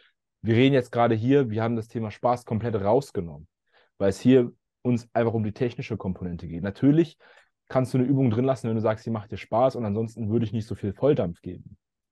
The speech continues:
Das ist ja auch, was wir in der ersten Folge besprochen haben. Aber wenn du versuchst, rein technisch gesehen eine Übung auszutauschen, dann musst du auch vielleicht Übungen nehmen, an die du emotional gebunden bist, weil du denkst, "Oh ja, da, da bewege ich viel Gewicht und ah, das ist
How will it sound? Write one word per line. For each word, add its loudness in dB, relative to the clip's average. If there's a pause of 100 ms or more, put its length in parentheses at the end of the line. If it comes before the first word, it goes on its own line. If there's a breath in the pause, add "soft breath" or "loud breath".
Das -12
ist -8
ja 4
auch, 0
was -2
wir -2
in -2
der -4
ersten -4
Folge -2
besprochen -6
haben. -16 (480 soft breath)
Aber -2
wenn 0
du -2
versuchst, 0
rein -2 (440)
technisch 0
gesehen -2 (1040)
eine -2
Übung 0
auszutauschen, -14 (720)
dann -12
musst -4
du 0
auch 0
vielleicht -4
Übungen -2
nehmen, -4
an -2
die 0
du -4
emotional -4
gebunden -4
bist, -16
weil 2
du -2
denkst, -4
"Oh -6
ja, -2
da, -2
da -8
bewege -6
ich -12
viel -6
Gewicht -4
und -14
ah, -6
das -12
ist -20